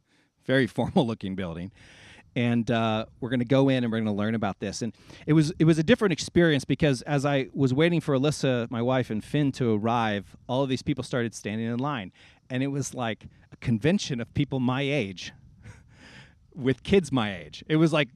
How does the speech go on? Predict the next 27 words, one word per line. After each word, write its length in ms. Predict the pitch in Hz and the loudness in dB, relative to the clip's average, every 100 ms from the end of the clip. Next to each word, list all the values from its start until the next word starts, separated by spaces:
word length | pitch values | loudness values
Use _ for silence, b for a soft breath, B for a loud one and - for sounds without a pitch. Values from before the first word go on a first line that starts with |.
| - | -6
I 40 | 147 | -2
was 60 | |
like, 160 | 170 - | 0 0
"These 200 | 196 196 | 0 2
are 100 | 165 | 2
all 240 | 156 160 | 2 2
of 80 | 151 | 0
my 160 | 147 135 | 0 0
peers." 600 | - 302 349 - - - B B B B | 2 2 2 -2 -8 -12 B B B B
And 100 | 170 | 0
I 60 | 170 | 2
couldn't 300 | - 392 254 | 6 6 8
help 240 | 202 247 | 8 8
but 100 | 185 | 2
think, 420 | - 226 285 - - - - B B | 2 0 0 -8 -18 -20 -20 B B
"I 80 | 170 | 4
wonder 300 | 170 262 330 | 6 6 6
which 220 | 220 214 | 6 4
one 120 | 196 | 2
of 60 | 185 | 2
these 160 | 156 - | 0 -2
people 320 | 160 - 139 | -6 -2 0
are 40 | |
gonna 160 | 127 123 | 0 2
be 100 | 123 | 2
my 120 | 104 | 0
friends." 480 | - 104 - - | -2 -6 -8 -12